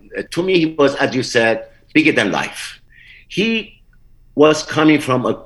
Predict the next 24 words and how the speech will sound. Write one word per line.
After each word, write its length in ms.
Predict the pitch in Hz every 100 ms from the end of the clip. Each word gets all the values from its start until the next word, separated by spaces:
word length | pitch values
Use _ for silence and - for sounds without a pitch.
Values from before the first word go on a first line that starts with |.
| _
great 400 | 113 120 135 143
family, 580 | - 120 98 87 76 - _ -
Forough 240 | 139 151
Farrokhzad, 920 | 143 127 113 95 - - - _ - - _ _ _ _ _ -
another 340 | 139 151 127
sister, 600 | - - - - - 80
Purana 400 | - 139 135 127
Farrokhzad, 920 | 98 85 85 - 80 - - _ - _ _ _ - - _ -
Feridun 440 | 170 165 160 147
Farrokhzad. 580 | 117 92 78 - 60 - _ - _ _ _ _ _ _ _ _ -
And 360 | 131 135 - - _ _ _ - _ 147
all 220 | 170 175
these 280 | 220 - -
three 140 | 190
people, 600 | - 190 143 117 104 - - - - - -
they 100 | 151
were 80 | 156
in, 360 | 175 170 156 147 - _ _ _ _
not 240 | 147 175 190
even 220 | 190 160
one 220 | 160 170
percent 420 | 147 139 - 170
of 120 | 147 139
Iranian 640 | 123 123 117 110 107